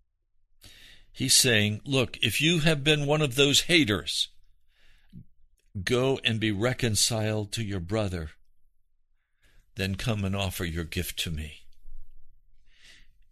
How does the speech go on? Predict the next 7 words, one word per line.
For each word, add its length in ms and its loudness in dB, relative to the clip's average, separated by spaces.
In 140 -6
other 140 2
words, 320 2
don't 500 -4
pretend 960 0
that 260 -4
you 480 -2